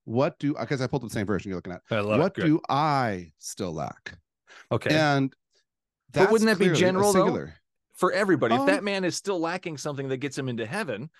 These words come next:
Speaker 2: then everybody is still lacking that thing to get them in heaven, correct?
Speaker 1: Uh, not necessarily at all. My wife lacks very different things than I lack.
Speaker 2: <laughs> Don't, we're not gonna get there. We're not gonna go there.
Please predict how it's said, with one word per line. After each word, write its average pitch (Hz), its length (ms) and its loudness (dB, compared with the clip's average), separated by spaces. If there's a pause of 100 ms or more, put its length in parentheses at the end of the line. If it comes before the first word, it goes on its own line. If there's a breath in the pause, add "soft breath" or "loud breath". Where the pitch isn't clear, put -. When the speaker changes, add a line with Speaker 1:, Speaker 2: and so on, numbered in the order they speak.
(180 soft breath)
Speaker 2:
then 160 180 0
everybody 180 540 2
is 117 100 -2
still 131 220 -2
lacking 120 400 -6
that 107 220 -10
thing 101 180 -4
to 95 60 -12
get 101 160 -8
them 98 120 -6
in 90 100 -8
heaven, - 260 -12
correct? - 420 -6 (440)
Speaker 1:
Uh, 165 140 0
not 175 240 0
necessarily 151 420 -4
at 101 60 -2
all. 117 220 -2
My 135 200 -4
wife 135 260 -4
lacks 110 220 -6
very 113 160 -4
different 107 200 -6
things 98 120 -6
than 98 80 -6
I 90 80 -4
lack. 76 220 -8
Speaker 2:
<laughs> - 1500 -4
Don't, 151 220 -2
we're 135 140 2
not 139 120 0
gonna 143 180 0
get 156 200 -4
there. 95 200 -8
We're 95 100 -12
not 101 120 -8
gonna 113 180 -6
go 143 160 4
there. 92 140 -6